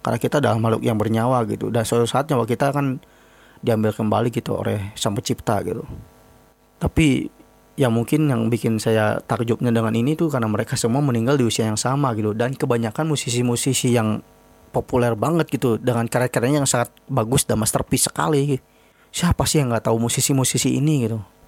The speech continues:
Jimi Hendrix, Jim Morrison, Kurt Cobain, ini mereka semua kan terkenal gitu. Karya-karya mereka tuh sampai sekarang masih dinikmati dan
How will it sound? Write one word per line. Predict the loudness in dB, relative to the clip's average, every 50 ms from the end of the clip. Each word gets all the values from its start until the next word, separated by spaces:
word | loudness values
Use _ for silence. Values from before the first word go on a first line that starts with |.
| -14
Jimi | -12 -4 -2 0 2 2 2 2
Hendrix, | 2 2 2 2 2 0 0 -2 -2 -2
Jim | -2 0 0
Morrison, | 2 2 2 2 2 2 2 2 2 2 2 0 -2 -4 -6 -10 -16 _ _ _ _ _
Kurt | -4 -4 -4 -2
Cobain, | -2 0 0 0 2 2 4 4 2 2 0 -2
ini | -6 _ _ -4 -2
mereka | 0 0 2 0 0
semua | 2 2 2 2 0
kan | 0 0 -2
terkenal | -2 -2 -2 -2 0 2 2 4 4 4 2
gitu. | 2 2 0 0 -2 -6 -10 -16 _ _ _ _ _ _ _ _ _ _ _ _ _ _ _ -8
Karya-karya | -4 -2 -2 0 0 0 0 2
mereka | 2 2 0 0 0 -2 -2
tuh | -2
sampai | -2 0 0 0 0
sekarang | 0 0 0 0 2 2
masih | 2 2 2 2 2 0 0
dinikmati | -2 -6 _ -2 -2 0 0 0 -2 -2 0 0 0
dan | 2 2 2 0 0 -2 -4